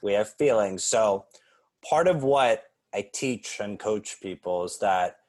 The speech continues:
it's really important to not just understand our personality and go through a Myers-Briggs type of test, but really to understand our biology and understand how people think, because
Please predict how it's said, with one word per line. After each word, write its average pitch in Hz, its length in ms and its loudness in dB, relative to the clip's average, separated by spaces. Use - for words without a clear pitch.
it's - 240 -4
really 131 640 0
important 107 800 -6
to - 120 -10
not 196 280 -4
just - 380 -10
understand 107 840 -6
our 92 220 -4
personality 90 960 -4
and 85 180 -10
go 87 140 -6
through 85 220 -10
a - 20 -6
Myers-Briggs 85 800 -6
type - 260 -10
of 71 120 -20
test, - 360 -6
but 101 120 -6
really 131 520 -2
to 160 280 -2
understand 110 460 -4
our 90 100 0
biology 80 720 -6
and 117 140 -2
understand 117 800 -4
how 113 240 -2
people 104 360 -8
think, - 440 -14
because - 540 -6